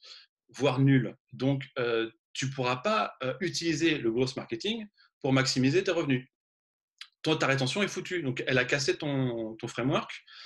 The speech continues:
Donc, de toute façon, la seule ch-, le seul moyen que tu as pour faire de l'argent, donc arriver au revenu, ça va être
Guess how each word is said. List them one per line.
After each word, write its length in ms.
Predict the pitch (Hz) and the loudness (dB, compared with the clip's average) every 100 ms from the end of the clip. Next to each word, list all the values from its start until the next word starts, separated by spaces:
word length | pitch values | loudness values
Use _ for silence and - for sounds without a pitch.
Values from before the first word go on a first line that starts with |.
| - - | -20 -4
Donc, 120 | 131 | -2
de 80 | 127 | 0
toute 220 | 127 233 | -2 -4
façon, 360 | - 175 208 233 | -2 -2 -2 -2
la 120 | 127 | -2
seule 180 | 127 190 | 0 -2
ch-, 200 | - 160 | -4 -6
le 80 | 147 | -4
seul 180 | 135 208 | -2 -2
moyen 260 | 190 175 | 0 -2
que 60 | 165 | -2
tu 180 | - 156 | -4 -2
as 140 | 143 | -2
pour 160 | 135 - | -6 -4
faire 140 | 127 | -4
de 60 | 113 | -2
l'argent, 320 | 113 131 226 | -4 -2 -4
donc 160 | 135 - | -4 -2
arriver 300 | 110 113 123 | 0 2 4
au 120 | 107 | 2
revenu, 420 | 110 117 190 - _ - - _ _ | 2 0 -2 -4 _ -20 -20 _ _
ça 160 | - 113 | -2 0
va 200 | 117 139 | 2 2
être 200 | 208 | 0